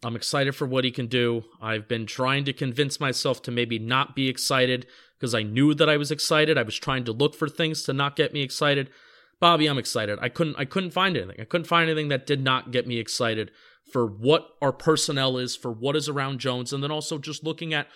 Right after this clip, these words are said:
who Jones is as a quarterback himself. Um, if you were excited for Pat Shurmur to work with Daniel Jones,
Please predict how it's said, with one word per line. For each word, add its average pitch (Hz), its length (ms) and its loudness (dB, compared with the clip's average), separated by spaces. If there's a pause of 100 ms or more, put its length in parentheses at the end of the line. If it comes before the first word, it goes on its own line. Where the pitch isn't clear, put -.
(200)
who 180 140 -6
Jones 156 380 -6
is 143 140 -8
as 139 200 -4
a 135 80 -6
quarterback 135 460 -2
himself. 110 500 -6 (300)
Um, 117 180 -4
if 110 140 -10
you 160 80 -2
were 170 140 0
excited 165 400 -2
for 151 100 -8
Pat 156 240 0
Shurmur 170 340 -4
to 170 60 -4
work 170 240 -4
with 151 140 -8
Daniel 160 260 -4
Jones, 160 420 -4